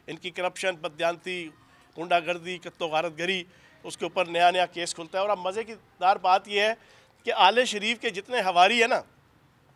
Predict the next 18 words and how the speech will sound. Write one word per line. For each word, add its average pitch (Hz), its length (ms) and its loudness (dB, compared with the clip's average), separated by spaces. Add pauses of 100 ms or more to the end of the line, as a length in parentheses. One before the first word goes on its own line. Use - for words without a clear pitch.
(400)
سارے 277 280 8
نجومی 233 340 -2
بن 190 220 2
گئے 165 80 -2
ہیں۔ 104 100 -6 (840)
پرسوں 220 440 4 (960)
رانا 196 220 6
ثناء 208 180 2
اللہ 226 200 6
صاحب 220 240 4
نے 226 80 0
اپنا 233 200 0
نجوم 214 340 -4
پنا 214 200 2
دکھایا، 190 340 6
کہتے 196 300 -4
ہیں 202 80 -4
جی 196 280 -8